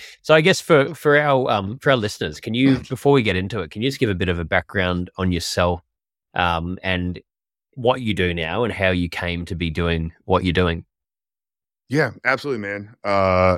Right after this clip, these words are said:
Speaker 2: you know, I think the, the quick, you know, elevator pitch of, of, of my bio, you know, what I like to say is,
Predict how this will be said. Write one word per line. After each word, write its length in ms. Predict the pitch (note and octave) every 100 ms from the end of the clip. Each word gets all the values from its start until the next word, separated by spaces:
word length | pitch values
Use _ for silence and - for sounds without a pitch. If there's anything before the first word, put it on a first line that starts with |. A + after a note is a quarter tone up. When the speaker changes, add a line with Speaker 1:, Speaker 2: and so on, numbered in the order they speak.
| -
Speaker 2:
you 80 | G2
know, 80 | F#2
I 80 |
think 300 | F2+ G#2+ G2
the, 200 | G2+ F2+ F2
the 80 | -
quick, 380 | - F#2+ - -
you 80 | F#2
know, 80 | F2+
elevator 420 | F2+ F2+ F2+ F2
pitch 300 | - F#2 G2
of, 300 | F2+ E2+ D#2+
of, 280 | F#2+ E2 -
of 160 | F2+
my 120 | F#2
bio, 500 | E2 F2 F2+ F2 F2 F2
you 80 |
know, 100 | F2
what 120 | E2+ E2+
I 40 |
like 120 | E2
to 80 | D#2+
say 140 | - F2
is, 240 | E2